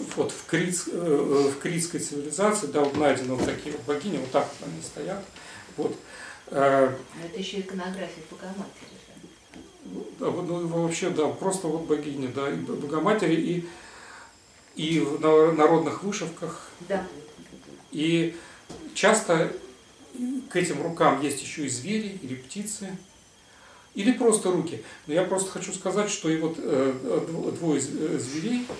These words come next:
Speaker 1: два, два зверя вокруг богини, это каку-, для меня это некая тоже существенная форма. То есть вот источник жизни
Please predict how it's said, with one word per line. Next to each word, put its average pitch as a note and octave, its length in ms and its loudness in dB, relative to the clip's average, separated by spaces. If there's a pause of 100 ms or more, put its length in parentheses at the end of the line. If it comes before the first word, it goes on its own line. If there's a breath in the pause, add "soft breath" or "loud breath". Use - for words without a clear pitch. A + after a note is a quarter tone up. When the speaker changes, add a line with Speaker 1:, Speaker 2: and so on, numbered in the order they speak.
(100)
Speaker 1:
два, C3+ 320 -4
два C3+ 240 4
зверя C3 320 2
вокруг A#2 340 -2
богини, B2+ 480 -2
это - 220 -6 (100)
каку-, - 380 -10
для C3 100 -2
меня D3 260 2
это C#3+ 200 -4 (220 loud breath)
некая C#3 460 0
тоже B2+ 240 -2
существенная B2+ 560 -6
форма. C#3+ 320 2
То - 80 -12
есть - 200 -8
вот C#3 120 -6 (260 loud breath)
источник - 500 -2
жизни G#3+ 360 -4